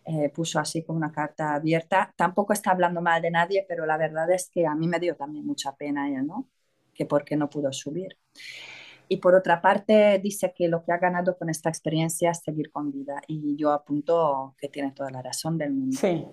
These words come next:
Speaker 2: sí, sí, sí.
Speaker 1: Y luego, eh, mm, respecto al K dos, bueno, pues hubo una apuesta hace unos días,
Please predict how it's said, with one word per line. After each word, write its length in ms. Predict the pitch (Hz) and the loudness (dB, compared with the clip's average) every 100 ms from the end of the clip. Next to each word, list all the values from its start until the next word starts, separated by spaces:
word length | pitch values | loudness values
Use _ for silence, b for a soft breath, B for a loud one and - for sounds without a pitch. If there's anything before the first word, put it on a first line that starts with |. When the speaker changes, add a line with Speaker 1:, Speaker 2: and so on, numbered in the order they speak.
| _ _ | _ _
Speaker 2:
sí, 240 | - 165 | -8 -6
sí, 180 | 156 175 | -6 -10
sí. 240 | - - 143 | -10 -6 4
Speaker 1:
Y 100 | 214 | 8
luego, 520 | 220 247 269 285 277 - | 10 10 10 10 10 6
eh, 300 | 226 208 202 _ | -4 -6 -8 _
mm, 320 | - 208 202 202 | -8 -4 -2 0
respecto 500 | 190 - 208 - 254 | -2 -2 -4 0 0
al 140 | 254 | 0
K 140 | 254 | 2
dos, 320 | 226 247 247 - | 2 2 0 -4
bueno, 240 | 196 180 | -4 -4
pues 240 | 175 165 - | -4 -4 -2
hubo 220 | 196 185 | 4 4
una 200 | 185 185 | 6 2
apuesta 720 | 170 185 - 214 208 220 226 220 _ _ - | 4 0 2 4 6 6 2 -2 _ _ -4
hace 260 | 175 185 | -2 0
unos 260 | 185 180 175 | 0 0 2
días, 460 | 208 190 233 - | 4 4 4 -2